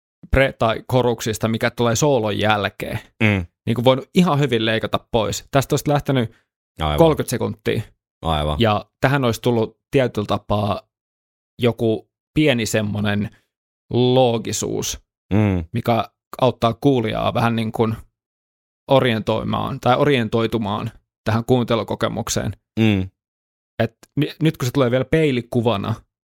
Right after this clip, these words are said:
Speaker 1: sen jälkeen,
Speaker 2: Mm.
Speaker 1: niin jotenkin mulla tulee, va-, mulla tulee epämiellyttävä olo.
Speaker 2: <laughs> Ai, okei,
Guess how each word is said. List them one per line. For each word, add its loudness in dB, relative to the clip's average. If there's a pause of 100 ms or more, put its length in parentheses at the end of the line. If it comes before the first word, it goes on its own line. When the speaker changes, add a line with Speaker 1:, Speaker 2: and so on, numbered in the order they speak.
(140)
Speaker 1:
sen 2
jälkeen, -2 (560)
Speaker 2:
Mm. 2
Speaker 1:
niin 0 (640)
jotenkin 0 (280)
mulla 2
tulee, 2 (100)
va-, 2
mulla 2
tulee 2
epämiellyttävä 2
olo. 2
Speaker 2:
<laughs> -2
Ai, 2
okei, 0